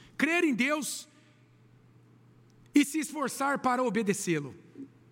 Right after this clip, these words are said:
Se você não o obedece, como é que você quer ter Deus como teu pai? Um filho desobediente e rebelde pode contar com o amor salvador desse pai?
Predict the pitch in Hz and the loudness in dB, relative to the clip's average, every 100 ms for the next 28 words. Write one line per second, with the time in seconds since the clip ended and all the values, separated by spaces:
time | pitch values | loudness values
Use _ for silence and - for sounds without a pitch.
0 | - - - - - - - - - - | -20 -20 -20 -20 -20 -20 -20 -20 -20 -20
1 | - - - - - - - - - - | -20 -20 -20 -20 -20 -20 -20 -20 -20 -20
2 | - - - 269 277 - 294 247 294 294 | -20 -4 0 0 0 -2 0 2 0 -2
3 | 285 254 185 170 156 - - - - - | -2 0 0 -2 -4 -10 -14 -20 -20 -20
4 | - 320 294 320 294 269 - 262 - 240 | -6 2 2 2 -2 -2 -2 -4 -2 -2
5 | - 233 214 139 151 196 - 190 165 - | -2 0 0 0 0 0 0 0 0 0
6 | 147 - 127 113 - - - - - - | -4 -4 -6 -8 -12 -20 -20 -20 -20 -20
7 | - - - - - - - - - - | -20 -20 -20 -20 -20 -20 -20 -20 -20 -20
8 | - - 269 - 302 311 233 277 240 247 | -6 2 2 4 2 2 0 0 2 2
9 | 240 180 214 240 226 190 190 156 151 139 | 0 2 2 2 0 0 2 0 -2 -4
10 | 151 - - - - 285 302 240 254 214 | -10 -14 -20 -10 0 2 0 -2 -2 0
11 | 247 254 - 226 214 190 226 233 - 208 | 0 -2 0 0 2 4 2 2 0 0
12 | 190 156 208 170 - 175 185 190 165 | 0 2 2 0 -4 -2 0 0 -4